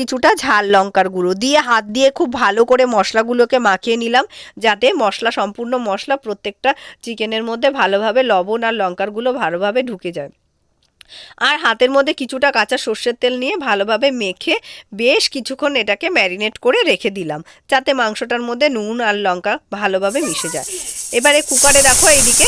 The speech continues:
আমি দুটো সিটি দিয়েছি, এটা কিন্তু সেদ্ধ হয়ে গেছে। কড়াই গরম করে ওর মধ্যে আমি কয়েকটা গোটা জিরে দিয়ে বেশ লালচে করে ভেজে নিয়ে এটা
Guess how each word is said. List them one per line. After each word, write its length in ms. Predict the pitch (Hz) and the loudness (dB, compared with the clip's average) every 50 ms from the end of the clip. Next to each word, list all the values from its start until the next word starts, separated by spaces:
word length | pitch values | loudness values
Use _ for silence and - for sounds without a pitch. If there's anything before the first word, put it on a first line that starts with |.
| 554 - | 6 6
আমি 140 | 240 240 247 247 233 | 6 6 4 4 4
দুটো 160 | - - 247 247 - | 4 4 4 4 4
সিটি 200 | 254 - 247 233 233 | 4 4 4 2 2
দিয়েছি, 280 | 247 240 247 - - 302 277 | 2 0 0 -2 -2 -2 -2
এটা 100 | 240 214 208 247 | -2 -2 -4 -6
কিন্তু 160 | 233 240 262 - | -6 -6 -6 -2
সেদ্ধ 200 | 269 233 220 214 240 247 | -2 -4 -4 -2 -2 0
হয়ে 140 | 262 254 247 247 | 0 0 0 0
গেছে। 180 | 254 247 - 277 302 285 - 220 | -2 -2 0 -2 -2 -2 0 0
কড়াই 240 | 196 190 202 220 220 208 202 | 2 2 2 2 0 0 0
গরম 200 | 190 220 240 269 254 | 0 0 -2 -2 -2
করে 140 | 262 262 269 269 240 | 0 2 4 4 2
ওর 100 | 220 214 214 214 | 2 -2 -4 -8
মধ্যে 200 | 214 214 214 226 214 | -8 -6 -4 -4 -4
আমি 140 | 214 247 294 453 - - - - _ - | -2 -2 -4 -6 -8 -12 -20 -12 _ -4
কয়েকটা 320 | 190 180 190 _ - 294 311 214 | -2 -2 -2 _ -4 -4 -4 -2
গোটা 220 | 208 202 - 226 240 208 | -4 -2 -2 -2 -4 -4
জিরে 200 | 208 214 226 226 220 | -4 -6 -4 -4 -4
দিয়ে 120 | 240 262 277 247 | -2 -4 -2 -2
বেশ 120 | 226 220 - - 196 | -4 -6 -4 -4 -2
লালচে 300 | 180 160 175 170 - 214 - - | -2 -2 -2 -4 -6 -8 -4 -2
করে 120 | 240 262 269 220 | -2 -2 -2 -2
ভেজে 240 | 220 214 190 208 202 220 | -4 -6 -4 -4 -6 -6
নিয়ে 140 | 226 262 427 392 208 | -4 -6 -4 -4 -4
এটা 140 | 185 - | -4 -4